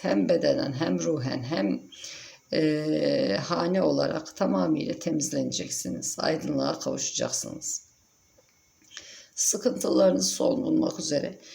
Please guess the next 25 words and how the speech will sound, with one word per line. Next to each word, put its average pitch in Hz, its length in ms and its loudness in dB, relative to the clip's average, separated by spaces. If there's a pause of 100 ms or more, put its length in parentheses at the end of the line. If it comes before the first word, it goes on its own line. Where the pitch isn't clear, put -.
(380)
İki - 300 0
boğum 190 340 4
olmuş - 440 2
böyle 69 260 2
yolunuz. - 800 -4 (560)
Yolunuzda 220 1080 0 (100)
engeller 190 640 6
oluşmuş. - 800 2 (180)
Engelin 190 640 2
birisi 180 340 2
kalkmış - 540 -6
bakın. - 220 -12 (760)
Birinci 180 360 -2
engel - 500 -2
kalkmış. - 600 -6
Böyle - 220 -2
açılmaya - 580 -4
başlamış - 480 -4
yol. - 120 -8 (920)
İki - 340 -4
boğum 170 360 4
daha 156 300 0
kalmış. - 640 -4
Bunları 170 480 0
da - 240 -4